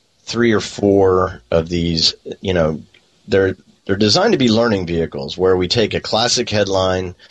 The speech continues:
um, you know, present it as a template because you can use them that way if you understand how they work. Um, unfortunately, there are people who are too lazy to <laughs> understand why they work, and then they write really terrible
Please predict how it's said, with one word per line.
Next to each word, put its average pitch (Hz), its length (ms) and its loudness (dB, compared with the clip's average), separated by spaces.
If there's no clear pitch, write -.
um, 80 560 -2
you 95 140 -4
know, 90 160 0
present 101 440 0
it 107 120 2
as 98 180 0
a 90 60 -2
template 87 560 -2
because 95 600 0
you 104 220 -2
can 160 460 0
use 98 320 0
them 85 240 0
that 82 200 0
way 80 200 2
if 104 240 -2
you 107 140 4
understand 87 480 -2
how 82 100 0
they 78 120 0
work. 104 480 0
Um, 85 320 0
unfortunately, 90 960 0
there 82 200 0
are 85 100 2
people 82 400 -4
who 85 140 -2
are 85 80 0
too 87 180 -4
lazy 90 400 2
to 87 80 0
<laughs> - 20 2
understand 113 600 0
why 127 80 -2
they 120 160 0
work, 92 320 -4
and 95 100 -12
then 92 100 -10
they 90 120 -6
write 87 280 -2
really 120 520 0
terrible 92 720 -2